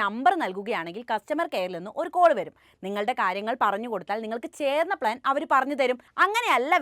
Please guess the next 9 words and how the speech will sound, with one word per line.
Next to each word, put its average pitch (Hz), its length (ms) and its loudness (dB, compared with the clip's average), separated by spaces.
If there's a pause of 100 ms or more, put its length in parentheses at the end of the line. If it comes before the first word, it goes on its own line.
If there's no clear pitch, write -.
വേണ്ടതെങ്കിൽ 185 500 -8
നിങ്ങൾക്ക് 208 340 -8 (100)
സ്വന്തമായിട്ട് 226 640 -2
തന്നെ 190 240 -10
നോക്കിയെടുക്കാവുന്നതാണ്. 185 960 -2 (440)
മരണപ്പെട്ടാൽ 254 600 2 (140)
മാത്രമാണ് 233 580 0 (140)
ഈ - 20 -8 (120)
ടേം 220 180 -2